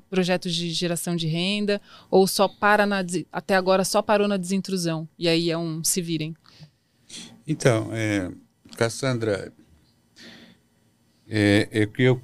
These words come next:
Speaker 2: que a gente tá lutando pra que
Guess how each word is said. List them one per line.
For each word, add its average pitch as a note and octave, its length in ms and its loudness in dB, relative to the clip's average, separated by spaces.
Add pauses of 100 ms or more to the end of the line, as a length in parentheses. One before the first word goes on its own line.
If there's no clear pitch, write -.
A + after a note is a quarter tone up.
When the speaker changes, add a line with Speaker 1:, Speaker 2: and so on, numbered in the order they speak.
(100)
Speaker 2:
que C3+ 80 -4
a B2+ 80 2
gente C3 220 -2
tá C3 120 4
lutando A#2+ 640 -2 (380)
pra G#2+ 180 -2
que G#2 640 -10